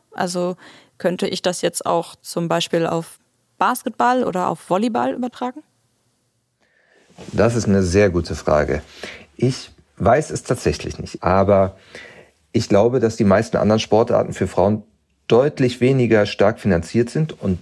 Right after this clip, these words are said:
Speaker 2: dadurch ist natürlich auch die Qualität in diesen Bereichen oft niedriger.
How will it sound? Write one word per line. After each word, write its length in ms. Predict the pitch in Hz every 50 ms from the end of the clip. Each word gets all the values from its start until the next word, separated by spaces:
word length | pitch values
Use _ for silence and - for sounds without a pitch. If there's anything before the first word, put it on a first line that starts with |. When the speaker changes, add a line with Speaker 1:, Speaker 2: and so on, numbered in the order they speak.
| - -
Speaker 2:
dadurch 580 | 113 113 127 143 160 135 123 131 143 147 -
ist 180 | - 110 - -
natürlich 360 | 110 104 - - 104 - -
auch 120 | 90 92
die 160 | - - 104 -
Qualität 640 | - - 90 95 101 101 - 117 117 127 - -
in 180 | - - 98 92
diesen 260 | 95 101 95 92 92
Bereichen 580 | 90 87 87 87 95 104 - - 107 110 113 - - - - - _ _ _ _ _ _ _
oft 500 | - 107 120 120 - - - - - - - - _ - - - -
niedriger. 800 | - 92 98 117 127 127 107 104 82 78 80 - - - -